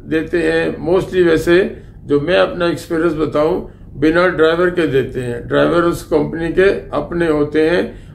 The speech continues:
rider उस company के अपने होते हैं। तो ये आप calculate कर सकते हैं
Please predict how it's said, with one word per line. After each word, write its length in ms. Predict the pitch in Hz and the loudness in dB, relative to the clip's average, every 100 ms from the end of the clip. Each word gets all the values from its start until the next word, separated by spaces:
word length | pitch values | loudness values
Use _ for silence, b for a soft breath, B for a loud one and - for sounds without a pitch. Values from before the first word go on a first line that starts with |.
| - | -6
rider 460 | 135 147 175 185 185 | 2 2 4 2 0
उस 180 | 165 | 0
company 440 | - 160 147 165 170 | -2 -4 -4 -4 -2
के 140 | 180 - | 0 -2
अपने 360 | - 156 170 165 | -4 -8 -2 0
होते 340 | 135 123 131 | 0 -2 -4
हैं। 300 | 120 117 - B B B | -6 -8 -14 B B B
तो 100 | - | -2
ये 320 | 147 151 185 190 | 0 4 6 6
आप 260 | 180 175 | 2 0
calculate 540 | 180 180 185 185 185 190 | 0 2 2 2 0 0
कर 120 | 208 | -2
सकते 360 | - 202 - 196 | 0 -4 0 2
हैं 520 | 175 180 - - | 2 2 -2 -10